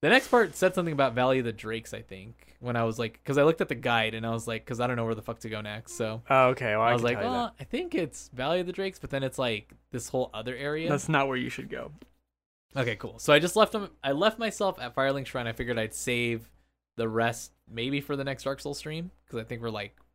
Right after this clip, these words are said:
Speaker 1: right near the end.
Speaker 2: We're very close. I can give you some stuff to do to, like, get,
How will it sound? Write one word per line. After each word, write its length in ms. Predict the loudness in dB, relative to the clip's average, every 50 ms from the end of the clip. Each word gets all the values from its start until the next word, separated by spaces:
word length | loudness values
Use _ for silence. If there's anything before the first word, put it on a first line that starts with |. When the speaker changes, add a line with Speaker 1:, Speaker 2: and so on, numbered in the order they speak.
| _ _ -18 -10
Speaker 1:
right 180 | -8 -8 -8
near 120 | -8 -8 -8
the 120 | -8 -8
end. 180 | -8 -8 -4 0
Speaker 2:
We're 160 | 2 4 4
very 360 | 4 4 6 6 6 6 4
close. 280 | 2 2 4 4 4 6
I 120 | 6 2
can 160 | 4 4 2 2
give 160 | 2 2 0
you 80 | 0
some 200 | -2 0 0 0
stuff 340 | 0 0 2 4 4 4 4 0
to 100 | -6 -6
do 400 | -2 0 2 4 4 4 2 0
to, 100 | 0 0
like, 300 | 2 0 0 -2 -8 -4
get, 320 | 0 0 2 2 0 -4